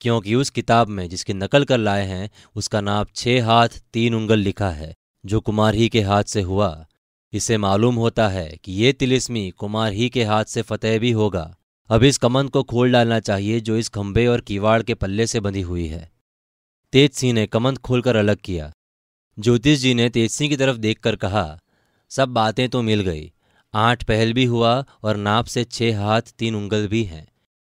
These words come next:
अब ये देखिए, इस तरफ पाँच का अंक भी दिखाई देता है। बाकी रह गया ठीक नाप तोड़। सुकुमार के हाथ से इसका नाप भी ठीक हुआ। अब यही इसको तोड़ें।"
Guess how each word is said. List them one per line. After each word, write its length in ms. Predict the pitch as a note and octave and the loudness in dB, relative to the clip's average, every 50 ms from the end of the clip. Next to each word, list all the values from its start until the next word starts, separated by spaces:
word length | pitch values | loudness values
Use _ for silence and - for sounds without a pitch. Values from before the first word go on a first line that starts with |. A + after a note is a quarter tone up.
| _ _ _ | _ _ _
अब 140 | A2+ F#2 G2+ | -10 -6 0
ये 200 | G#2 A2+ B2 B2+ | 2 2 4 4
देखिए, 500 | A2+ A2 G#2+ - - - E2+ D2+ - - _ _ _ _ _ _ _ | 2 0 0 -2 -4 -12 -14 -16 -18 -20 _ _ _ _ _ _ _
इस 180 | B2 C3+ - - | -4 -4 -4 -2
तरफ 260 | - C3+ C#3 D3 B2+ | 0 2 2 0 -2
पाँच 380 | - - A2+ A2+ B2 C3 - - | -2 -2 0 0 0 -2 -2 0
का 100 | - B2+ | 0 0
अंक 280 | - - A#2 A#2 A2 | 0 0 -6 -6 -2
भी 140 | A#2 B2+ B2+ | -2 0 0
दिखाई 300 | A#2 A2+ - A2+ A#2 A2+ | 0 0 0 0 0 2
देता 300 | A2 A2+ G#2 - A#2+ A#2 | 2 0 0 2 0 0
है। 160 | G2 F2 D#2+ - _ _ _ _ _ _ _ _ _ _ _ G2+ | 0 -2 -8 -14 _ _ _ _ _ _ _ _ _ _ _ -2
बाकी 380 | G2 G2 G2+ G#2 - B2+ C3 | 0 2 2 2 2 2 4
रह 180 | B2 B2 B2 A#2+ | 6 6 6 6
गया 280 | A2+ A#2+ A#2+ A#2+ B2 | 4 4 6 4 4
ठीक 400 | B2 - - - B2 B2 A#2+ - | 4 2 0 0 0 0 0 0
नाप 260 | A2+ G#2+ G#2 G2+ F#2+ - _ - | 0 0 0 0 0 -2 _ -12
तोड़। 240 | F#2 D#2+ D#2 D2+ E2 - _ _ _ _ _ | -12 -10 -10 -14 -18 -20 _ _ _ _ _
सुकुमार 480 | - - A#2 G#2+ A2+ A2+ A#2 A#2+ B2 | -6 -4 -2 0 2 4 4 4 4
के 120 | A#2 B2 A#2 | 4 2 2
हाथ 200 | A2 A2 A2 A2+ | 2 2 2 2
से 220 | - - - A2+ | 0 -2 -2 -2
इसका 240 | A2 - - A2+ G#2+ | -2 -2 -2 -2 -2
नाप 300 | G2 F#2+ G2 G2+ G#2 F#2+ | -2 -2 -2 -2 -2 -2
भी 140 | G2 A#2+ G#2+ | -4 -6 -4
ठीक 280 | - A2+ A2+ A2 - | -2 0 0 -2 -2
हुआ। 280 | - F#2 E2+ - - - _ _ _ _ _ _ _ _ _ _ | -4 -6 -8 -8 -8 -12 _ _ _ _ _ _ _ _ _ _
अब 120 | - F#2+ | -6 -2
यही 280 | F#2+ G2+ G2 A2 B2 B2 | 0 0 2 4 4 4
इसको 260 | A#2 - - - A2 | 2 2 0 -2 -2
तोड़ें।" 380 | - - F#2 E2+ D#2 D2 D2+ | -2 -2 -6 -8 -8 -12 -16